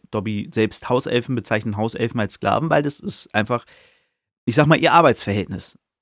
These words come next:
Sie werden nicht bezahlt dafür, dass sie ihrem Herrn gehören und tun müssen, was er sagt. Ne, also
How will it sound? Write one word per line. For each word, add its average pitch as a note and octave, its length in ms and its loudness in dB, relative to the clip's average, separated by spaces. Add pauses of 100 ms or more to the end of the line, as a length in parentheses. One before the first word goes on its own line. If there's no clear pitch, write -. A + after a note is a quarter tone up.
(140)
Sie G2+ 200 -2
werden G2+ 420 2
nicht G#2+ 260 -2
bezahlt A#2 500 2
dafür, C#3 560 4
dass A#2+ 220 0
sie B2+ 400 0 (360)
ihrem A2 360 4
Herrn A#2 440 2
gehören B2 560 4
und B2+ 240 -2
tun C#3+ 220 0
müssen, C3+ 280 0
was B2 140 -2
er B2+ 140 0
sagt. A#2+ 420 2 (640)
Ne, B2 220 2
also A#2 320 0